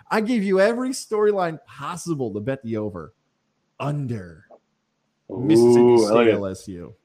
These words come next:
Speaker 1: in the dark
Speaker 2: I will
Speaker 1: Death Valley.
Speaker 2: And also, like, the real reason I can't give you, uh, any of my picks like that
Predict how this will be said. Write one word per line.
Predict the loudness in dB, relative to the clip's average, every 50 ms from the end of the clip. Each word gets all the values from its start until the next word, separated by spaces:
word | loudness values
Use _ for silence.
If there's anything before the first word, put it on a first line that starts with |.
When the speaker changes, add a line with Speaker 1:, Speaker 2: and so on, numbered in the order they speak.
| _ _ _ _ _ -16
Speaker 1:
in | -14 -14
the | -14 -14
dark | -14 -12 -10 -10 -6 -2 0
Speaker 2:
I | 2
will | 2 2 0
Speaker 1:
Death | -2 -6 -16 -16 -16
Valley. | -16 -16 -14 -16 -16 -18 -18 -20 _ _ _ _ _ _ _ 0
Speaker 2:
And | 2 4 4
also, | 4 4 2 0 -4 -4
like, | -4 -4 -6 -6
the | -8 -6
real | -4 -2 -2
reason | -2 -2 -4 -4
I | -8 -10 -8
can't | -8 -10 -10 -8
give | -10 -10 -8
you, | -8 -8 -8 -8 -10 -12
uh, | -10 -10 -10 -8 -8
any | -8 -8 -8
of | -6 -8
my | -8 -10
picks | -8 -8 -8 -10 -8 -8
like | -10 -8 -6 -6
that | -6 -4 -6